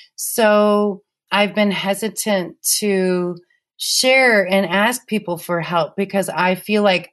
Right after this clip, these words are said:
I should know more. It, there's so much to know and so much m-, knowledge to, to intake. I've been trying to, you know, become, you can't become an expert overnight, right? And even though, y-, you know, I'm not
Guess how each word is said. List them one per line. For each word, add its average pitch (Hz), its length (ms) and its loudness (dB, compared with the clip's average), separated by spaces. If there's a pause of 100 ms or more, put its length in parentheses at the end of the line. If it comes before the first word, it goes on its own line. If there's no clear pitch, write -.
I 180 240 2
should 233 300 0
know 254 200 4
more. 262 520 4 (360)
It, 196 220 -2
there's 220 320 2
so 262 260 4
much 220 400 2
to 190 120 -2
know 185 420 2
and 180 160 -4
so 214 160 2
much 190 320 0
m-, 185 240 -4
knowledge 196 800 0
to, 165 340 -2
to 165 220 -4
intake. 185 680 0 (320)
I've 202 200 0
been 202 240 2
trying 240 600 0 (120)
to, 160 400 -2 (340)
you 196 100 -2
know, 185 100 2
become, 175 960 0 (460)
you 240 160 -4
can't 320 220 2
become 269 240 0
an 233 80 2
expert 202 360 0
overnight, 135 520 -2 (200)
right? 180 360 0 (360)
And 214 180 0
even 247 400 0
though, 214 160 4
y-, 185 360 -4
you 190 100 -4
know, 175 200 0
I'm 185 200 0
not 196 280 2